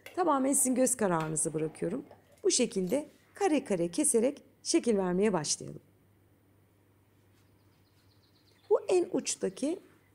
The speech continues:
gördüğünüz bir tarafı yuvarlak. Şimdi bakın sevgili arkadaşlarım, onun o yuvarlak kısmını hafif dışa çekince ben nasıl kare şeklini aldı. Yani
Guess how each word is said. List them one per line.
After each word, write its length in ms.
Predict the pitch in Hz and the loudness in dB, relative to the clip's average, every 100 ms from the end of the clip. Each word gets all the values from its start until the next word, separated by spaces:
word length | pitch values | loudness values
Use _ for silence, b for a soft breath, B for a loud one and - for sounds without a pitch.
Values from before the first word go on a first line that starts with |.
| _ 233 | _ -2
gördüğünüz 600 | 294 269 202 220 247 - | 2 4 4 0 2 2
bir 100 | 330 | 2
tarafı 340 | 269 214 277 | 0 0 0
yuvarlak. 640 | 254 214 185 160 160 - b b b | 0 2 2 0 -4 -8 b b b
Şimdi 280 | - 370 302 | -6 -2 0
bakın 320 | 285 - 226 | 0 -2 -4
sevgili 380 | 240 - 240 233 | 2 4 4 2
arkadaşlarım, 520 | 240 202 180 - 185 - | -2 -2 -2 0 -2 0
onun 320 | 320 254 254 - | 0 0 -2 -2
o 100 | 294 | 0
yuvarlak 480 | 269 254 254 269 | 2 2 2 -2
kısmını 280 | - - 214 | -2 -2 -2
hafif 380 | 220 311 311 - | -4 0 0 0
dışa 260 | - 285 262 | -2 0 0
çekince 440 | 311 262 185 185 | 0 0 0 0
ben 220 | 214 302 B B B - | -2 -4 B B B -4
nasıl 240 | - - | -2 -2
kare 200 | - 285 | 0 2
şeklini 460 | - 208 190 196 233 | 4 2 2 0 0
aldı. 340 | 185 147 - - _ b b b | 0 -4 -10 -14 _ b b b
Yani 320 | - 339 302 | -4 -2 -2